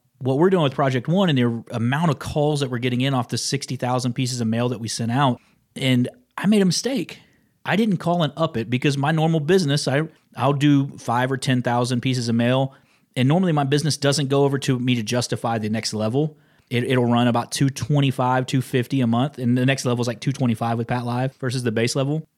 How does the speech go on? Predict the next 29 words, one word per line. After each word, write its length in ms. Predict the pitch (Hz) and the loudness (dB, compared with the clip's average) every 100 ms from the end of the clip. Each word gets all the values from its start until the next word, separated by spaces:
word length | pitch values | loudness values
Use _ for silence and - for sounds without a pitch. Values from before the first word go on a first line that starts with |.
| _ - | _ -2
But 100 | 135 | 2
I 60 | |
didn't 160 | 160 147 | 2 2
think 120 | 165 | -2
about 180 | 147 123 | 0 -2
how 140 | 143 135 | 0 0
this 180 | 139 | 0
would 100 | 127 | 0
impact 380 | 120 165 117 113 | 0 0 -4 -4
it. 120 | 113 - | -6 -4
And 160 | 120 131 | 0 0
that 140 | 170 | 0
just 180 | 165 - | -2 0
impact 400 | 165 240 175 143 | 0 0 0 -2
just 200 | 127 - | -2 -4
threw 160 | - 165 | 0 0
a 40 | |
ton 380 | 151 - - 208 | 0 -4 -2 2
of 40 | 170 | 2
money 380 | 143 170 208 123 | 2 2 2 2
into 140 | 127 | 0
it. 40 | 120 | 0
So 120 | 143 | 0
it 60 | 127 | 2
brought 140 | 160 | 0
up 60 | 180 | 0
the 80 | 143 | 0
topic 280 | 151 151 | 0 0
of 120 | 120 | -2